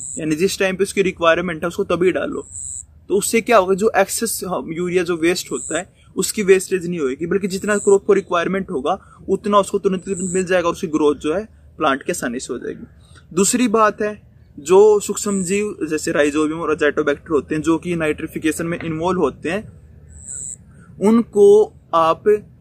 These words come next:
बाजार से लाके, बाजार में आपको ये आसानी से उपलब्ध हो जाएंगे, उनको लेके और उनको किसी चीज़ के साथ, यूरिया के साथ mix करके या फिर खाद के साथ मिक्स करके, फिर जो केचुआ खाद होती है उसके साथ mix करके आप अपने खेत में फैला दें, ताकि उसकी जनसंख्या जो है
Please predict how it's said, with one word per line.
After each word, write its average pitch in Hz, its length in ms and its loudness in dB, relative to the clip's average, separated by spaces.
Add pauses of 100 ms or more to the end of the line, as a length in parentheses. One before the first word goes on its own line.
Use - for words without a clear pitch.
बाजार 175 480 4
से 196 220 0
लाके, 147 500 -2
बाजार 147 460 0
में 147 180 -6
आपको 147 360 -2
ये 143 220 -2
आसानी 143 300 -6
से 165 140 -4
उपलब्ध 143 360 -6
हो 151 160 -2
जाएंगे, 139 320 -4
उनको 190 360 0
लेके 151 480 -2 (400)
और 165 100 2
उनको 190 320 0
किसी 185 240 -6
चीज़ 175 260 -6
के 165 60 -10
साथ, 165 180 -4 (100)
यूरिया 165 360 0
के 160 40 -6
साथ 170 220 -4
mix 160 240 -8
करके 151 440 -2
या 147 180 6
फिर - 240 -6
खाद 147 260 2
के - 100 -8
साथ 151 180 0
मिक्स 147 240 -8
करके, 143 260 -4
फिर 139 280 -4 (420)
जो 151 420 4
केचुआ 160 300 0
खाद 151 260 0
होती 139 240 -2
है 147 60 -4
उसके - 160 -12
साथ 170 160 -4
mix 165 240 -8
करके - 260 -8
आप 143 120 -6
अपने 170 160 -4
खेत 160 260 -2
में 175 80 -8
फैला 135 260 -6
दें, 160 140 -6
ताकि 170 180 -2
उसकी 175 160 -8
जनसंख्या 160 480 -4
जो 135 200 -2
है 101 60 -4